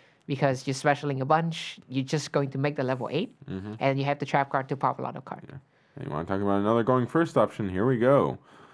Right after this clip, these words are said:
Speaker 2: Um, Adamantia Resonance. Counter trap, of course. Uh, if you control an Adamantia Synchro monster, when a monster effect is activating it, negate the activation. If you do, destroy it.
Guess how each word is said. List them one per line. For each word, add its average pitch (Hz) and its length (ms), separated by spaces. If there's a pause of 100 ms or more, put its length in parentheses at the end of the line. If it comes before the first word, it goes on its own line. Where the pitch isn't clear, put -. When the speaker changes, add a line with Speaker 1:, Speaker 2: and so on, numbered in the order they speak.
(300)
Speaker 2:
Um, 92 460
Adamantia 110 760
Resonance. 78 840 (120)
Counter 104 260
trap, - 280 (800)
of - 80
course. - 260 (600)
Uh, 87 440 (100)
if 107 140
you 107 60
control 110 280
an - 60 (160)
Adamantia 98 300
Synchro 117 360
monster, 107 640 (200)
when 110 340
a 95 260
monster 98 340
effect 95 260
is 92 80
activating 85 520
it, 85 180
negate 90 320
the 87 100
activation. 82 520
If 85 180
you - 60
do, - 80
destroy - 360
it. - 120